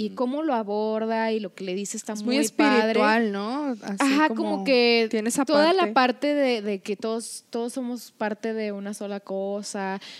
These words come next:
Speaker 1: No sé, está muy padre, está muy entretenida, está divertida.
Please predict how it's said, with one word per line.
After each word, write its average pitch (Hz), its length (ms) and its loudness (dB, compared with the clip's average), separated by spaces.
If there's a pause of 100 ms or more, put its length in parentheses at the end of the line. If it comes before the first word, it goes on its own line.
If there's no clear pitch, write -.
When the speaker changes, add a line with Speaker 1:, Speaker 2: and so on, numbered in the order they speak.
Speaker 1:
No 330 80 -2
sé, 339 120 0
está 403 200 -2
muy 415 200 -4
padre, 277 440 2
está 262 220 -2
muy 254 200 -2
entretenida, 214 800 -2
está 226 220 -4
divertida. 220 800 -4